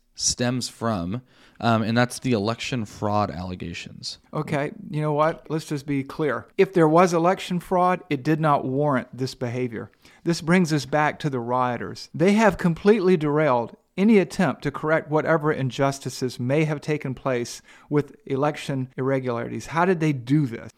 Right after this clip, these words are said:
Speaker 2: Well, Senator Hawley and Senator Cruz never got a chance to present their information before the Senate because the rioters disrupted the whole process.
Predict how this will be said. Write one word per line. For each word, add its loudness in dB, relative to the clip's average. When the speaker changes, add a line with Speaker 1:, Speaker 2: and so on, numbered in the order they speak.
Speaker 2:
Well, 2
Senator 2
Hawley 4
and 0
Senator 0
Cruz 2
never 6
got 6
a 4
chance 0
to -6
present 0
their 4
information 0
before 2
the -2
Senate 2
because 2
the 2
rioters 4
disrupted 0
the 0
whole 2
process. 0